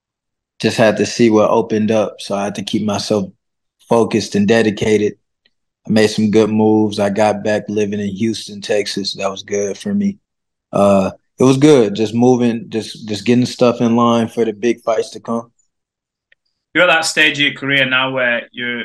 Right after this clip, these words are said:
Speaker 2: literally a couple of fights away for some absolute mega fights, and your fight's just been announced with Steve Rolls, a guy who's been in there with some very good fighters. He may not have always, you know, the decision have gone his way, but guys like Berlanga, Triple G, is he the type of fighter that will help bring the best out in you?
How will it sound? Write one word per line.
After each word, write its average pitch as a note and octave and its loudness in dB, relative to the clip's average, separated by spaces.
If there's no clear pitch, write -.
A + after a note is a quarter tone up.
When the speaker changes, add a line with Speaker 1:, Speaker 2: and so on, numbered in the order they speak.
Speaker 2:
literally C3 -4
a A#2+ -6
couple B2+ -10
of A#2 -8
fights A#2+ -2
away A#2+ -4
for A#2 -14
some A#2 -8
absolute B2+ -6
mega B2 -2
fights, A#2 -4
and A#2 -6
your B2 -2
fight's C#3+ 0
just C#3 -6
been C#3 0
announced C3 0
with - -8
Steve C3+ -2
Rolls, C3 0
a A#2 -8
guy B2+ -2
who's B2 -4
been B2 -6
in B2 -4
there A#2+ 0
with A#2 -6
some A2+ -10
very C#3 2
good B2 -4
fighters. B2+ 0
He B2 -2
may C3+ 2
not C#3 0
have C3+ -4
always, C3+ -2
you C3+ -10
know, A#2 -4
the A#2 -10
decision B2+ -2
have B2+ -2
gone C3 0
his B2 -2
way, C3+ 2
but A#2+ -8
guys C3 0
like A#2+ -6
Berlanga, B2 -4
Triple B2 -10
G, B2+ 0
is - -16
he G3+ -2
the F#3 0
type F3+ 2
of C3+ -10
fighter D#3+ 0
that D3 -2
will C#3+ -6
help D3 -2
bring C#3 -6
the C3+ -4
best C#3+ -4
out C#3+ -2
in C#3 -6
you? D3+ -2